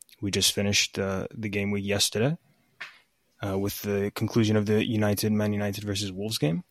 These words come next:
and we'll be seeing what impressions we have on that. And finally, we'll be talking about the new rules and,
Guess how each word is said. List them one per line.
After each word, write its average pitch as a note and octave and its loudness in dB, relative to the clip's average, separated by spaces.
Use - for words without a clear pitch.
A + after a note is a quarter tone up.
and A2+ -6
we'll A2 -2
be A2+ -2
seeing A2 2
what A2 0
impressions A2 6
we G#2 4
have G#2 0
on A2 2
that. C3+ 0
And G#2+ 2
finally, B2 6
we'll G#2 0
be G2+ -2
talking A2 2
about G2+ 2
the A#2 -4
new A#2 8
rules B2+ 8
and, G#2+ 2